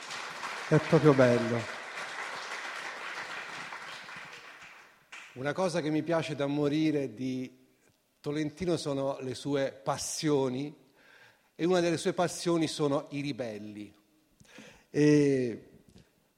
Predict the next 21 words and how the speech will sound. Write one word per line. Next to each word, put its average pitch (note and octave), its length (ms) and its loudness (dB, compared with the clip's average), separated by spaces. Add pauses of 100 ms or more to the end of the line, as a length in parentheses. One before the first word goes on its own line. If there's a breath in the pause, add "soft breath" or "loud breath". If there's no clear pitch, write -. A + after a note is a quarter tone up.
(220)
dice D3 540 0
Tolentino: D3 680 6
"Cerco F#3 320 8
nella E3+ 160 12
letteratura E3+ 1000 8
i D#3 100 8
ribelli, A#2 760 6 (360 soft breath)
quelli F#3 320 12
che D#3 120 0
guardando D3 580 8
il D#3 80 10
mondo F#3 460 10
capiscono E3+ 640 4
che - 160 0
quel D#3 180 0
che C3 180 -4
vedono D#3 720 0
non C#3 220 -2
è B2 320 -4
il B2+ 260 -8
tutto." A2 560 -10